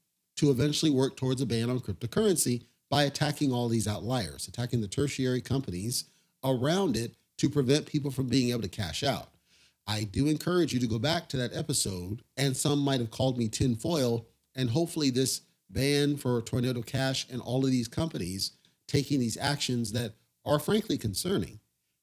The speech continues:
will help you understand why I said we don't have decentralization. We don't have DeFi. That's not what we have. And if the United States wants to ban a thing, they can ban a thing.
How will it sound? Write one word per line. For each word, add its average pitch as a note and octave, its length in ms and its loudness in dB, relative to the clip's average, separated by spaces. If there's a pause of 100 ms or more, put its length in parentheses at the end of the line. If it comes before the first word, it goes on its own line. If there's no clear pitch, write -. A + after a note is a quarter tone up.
will C3+ 120 2
help D#3+ 240 2
you C#3+ 80 2
understand C3 580 0
why B2 220 0
I A#2+ 100 -2
said C3 500 0
we C3 140 0
don't D#3+ 200 0
have D3+ 300 2
decentralization. G#2+ 960 -2 (520)
We A2+ 80 2
don't C3 180 4
have C3+ 220 2
DeFi. B2 680 0 (280)
That's F#2+ 160 -4
not B2 120 0
what C3+ 100 0
we C3+ 100 2
have. A#2 420 0 (380)
And D3 440 2 (120)
if D3 180 2
the C3+ 60 2
United C#3 300 4
States - 340 -2
wants C3 280 -2
to B2 120 -4
ban D#3 240 2
a C#3 40 -4
thing, D3+ 380 0
they A#2 140 0
can A2 160 -4
ban A#2+ 200 -2
a A2+ 60 -6
thing. A2 300 -6